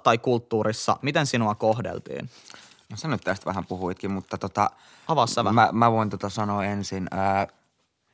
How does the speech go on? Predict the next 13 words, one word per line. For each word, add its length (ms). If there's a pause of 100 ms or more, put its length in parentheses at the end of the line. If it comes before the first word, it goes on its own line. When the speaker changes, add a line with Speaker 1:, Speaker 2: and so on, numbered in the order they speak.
(2250)
Speaker 2:
mä 180
oon 120
matkustellut 640
tosi 300
vähän. 400 (1300)
Ja 300
tota... 680 (1800)
Ää, 240 (600)
ekan 240
mulla 160
tulee 240
mieleen 280
Viro, 280